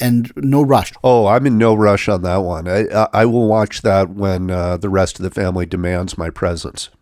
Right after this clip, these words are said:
Speaker 1: Yeah. So, you know, that's just, again, until, I guess, people stop watching these movies, then they have nothing to worry about. But they're really not putting out a product that's very interesting, in my opinion.
Speaker 2: I think the luster has worn off,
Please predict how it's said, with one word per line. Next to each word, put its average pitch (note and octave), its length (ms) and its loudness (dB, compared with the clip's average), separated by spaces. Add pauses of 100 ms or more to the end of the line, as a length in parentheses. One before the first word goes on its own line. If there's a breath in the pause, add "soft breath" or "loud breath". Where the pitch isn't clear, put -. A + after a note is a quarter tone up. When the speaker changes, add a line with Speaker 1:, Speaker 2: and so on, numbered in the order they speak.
(260)
Speaker 1:
Yeah. B2+ 360 0 (100)
So, C#3 440 4
you D3 120 0
know, G#2+ 160 0
that's C3 300 -4
just, - 280 -4 (480 loud breath)
again, B2+ 560 2 (600)
until, D#3 480 4
I C#3+ 80 6
guess, C3+ 300 2
people B2+ 340 -2
stop - 560 -2 (180)
watching A#2 440 0
these G#2+ 180 -2
movies, A2 440 2 (360 loud breath)
then A2 280 -2
they A2+ 140 0
have A2+ 120 -2
nothing A#2+ 240 0
to A#2+ 80 4
worry C3 260 4
about. F#2+ 280 -2
But A2 180 -6
they're A#2+ 140 0
really F3 460 4
not A2+ 280 0
putting G2+ 240 -6
out G2 140 -6
a F#2 40 -14
product F#2 420 -8
that's F2+ 160 -14
very F#2 200 -10
interesting, E2+ 480 -14
in F2 60 -14
my D#2+ 120 -16
opinion. - 320 -20 (600 loud breath)
Speaker 2:
I A#2 80 2
think F#3 220 0
the C3 100 4
luster A2 600 0
has F#2+ 200 0
worn F#2+ 340 0
off, D2+ 560 -8